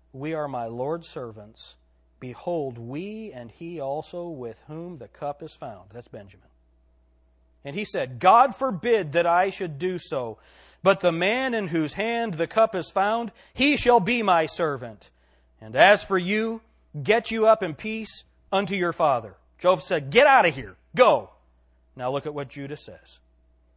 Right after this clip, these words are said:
Then Judah came near unto him and said, I want you to see here the prayer of repentance. The first thing is a prayer of urgency. Then Judah came near unto him and said, "O my lord,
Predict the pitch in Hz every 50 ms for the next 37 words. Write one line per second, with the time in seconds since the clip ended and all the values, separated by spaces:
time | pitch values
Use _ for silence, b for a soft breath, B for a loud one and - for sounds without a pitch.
0 | _ _ _ _ _ - 139 156 175 202 175 160 208 220 220 226 - - 208 208
1 | 220 214 208 196 165 139 127 123 120 113 113 110 101 113 113 117 135 165 165 _
2 | _ _ _ _ _ _ _ _ _ _ _ _ - 135 135 - - 131 104 87
3 | - _ _ _ _ _ _ _ _ _ _ _ _ _ _ _ _ _ _ _
4 | _ _ _ _ _ - 117 120 135 135 - 165 156 151 - - 180 170 139 151
5 | 120 104 95 _ _ _ _ _ _ - 120 - - - 185 180 165 143 143 143
6 | 147 143 147 147 139 - 127 107 98 - 110 104 107 - - - _ _ _ _
7 | _ _ _ _ - 139 - - 175 170 170 165 - - 170 170 170 165 165 165
8 | 156 - _ - 143 - - - - 160 156 165 175 180 180 - 139 131 131 _
9 | _ - 156 147 139 131 120 117 113 104 95 - - - 101 - - - _ _
10 | _ _ _ _ _ _ _ _ _ _ _ - 185 202 202 156 120 202 202 254
11 | 226 - - 202 190 180 180 180 185 190 196 185 175 160 165 175 180 180 175 170
12 | 160 - 185 175 175 - 196 196 202 214 220 220 226 208 185 175 165 156 160 165
13 | 175 208 214 214 220 226 226 -